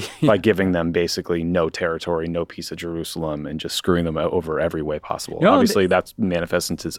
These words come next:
Speaker 2: a situation like this.
Speaker 1: Yeah, no, they wanna move. I mean, what's interesting is I saw some Israeli, I think, security voices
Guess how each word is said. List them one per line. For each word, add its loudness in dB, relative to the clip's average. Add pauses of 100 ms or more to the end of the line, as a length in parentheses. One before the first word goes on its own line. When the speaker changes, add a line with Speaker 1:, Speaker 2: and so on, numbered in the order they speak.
Speaker 2:
a -8
situation 0
like -4
this. -4
Speaker 1:
Yeah, 6
no, 4
they 6
wanna 6
move. 4
I 0
mean, 4
what's 2
interesting 2
is 0
I -4
saw 4 (120)
some 2
Israeli, 4 (100)
I -6
think, -4
security -2 (120)
voices -6